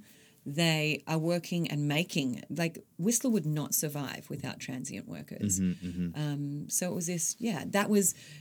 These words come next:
Speaker 1: kind of what I was like, "This is so great. This is what people need. We need to be able to see each other better." And, and, and that was really what started it.
Speaker 2: Right. And how do you, how do you get that sort of disparate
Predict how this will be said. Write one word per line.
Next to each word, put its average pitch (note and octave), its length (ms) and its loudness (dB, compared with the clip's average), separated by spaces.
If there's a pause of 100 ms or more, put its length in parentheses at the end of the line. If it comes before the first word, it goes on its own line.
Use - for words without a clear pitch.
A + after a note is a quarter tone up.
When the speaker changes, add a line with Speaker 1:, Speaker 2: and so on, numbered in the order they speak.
(260)
Speaker 1:
kind F#3+ 240 4
of F#3+ 100 2
what E3 400 0
I D#3 100 -2
was D3+ 180 -4
like, D3 200 -6
"This A#3+ 200 0
is C#4+ 260 0
so - 440 0
great. E3+ 280 -2
This F#3+ 200 -2
is A3 80 0
what A3 180 -2
people F#3 300 -2
need. D3+ 260 0
We C3+ 80 -2
need D3 200 -2
to D#3 60 -10
be F3+ 140 -4
able E3+ 120 0
to D3+ 60 -4
see - 260 0
each E3 280 0
other A#2+ 180 -6
better." D#2 480 -8
And, D#2+ 220 -10 (540)
and, C#3 680 -4 (240)
and C#3+ 240 -2
that - 180 -8
was - 360 -6 (420)
really G#2+ 200 -12
what - 200 -14
started - 400 -10
it. - 80 -8
Speaker 2:
Right. G2+ 240 -4
And G2+ 120 2
how A#2+ 140 2
do B2+ 80 4
you, A2 260 2
how - 140 -2
do A#2 60 6
you G#2 140 4
get F#2 280 0
that G#2 220 0 (380)
sort F#2 180 -2
of E2 200 -8
disparate F2 600 -2